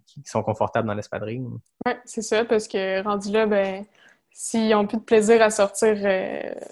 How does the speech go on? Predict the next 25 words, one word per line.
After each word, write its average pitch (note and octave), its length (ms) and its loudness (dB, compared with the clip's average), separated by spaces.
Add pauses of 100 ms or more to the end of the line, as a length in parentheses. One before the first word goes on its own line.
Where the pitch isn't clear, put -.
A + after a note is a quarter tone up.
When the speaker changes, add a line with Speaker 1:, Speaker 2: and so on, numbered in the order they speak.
(140)
Speaker 2:
faire G#3+ 180 2
leur G3+ 180 2
entraînement, G3 540 -2
ben, G3 460 -4
c'est - 160 -6
un G#3 60 2
peu G#3 120 4
là, G3+ 160 4
je G#3 80 -8
trouve G#3 220 -4
qu'on, G3+ 400 -6 (240)
on G#3 180 2
a A#3+ 220 2
<laughs> - 20 6
mal, A3 320 6
euh, G3 220 2
travaillé. G3+ 720 0 (340)
Fait G#3+ 80 4
que G#3+ 80 -2
c'est - 80 2
vraiment G3 300 6
qu'ils A3 80 0
soient G#3 240 0
confortables, G3+ 760 2
puis F#3+ 420 -6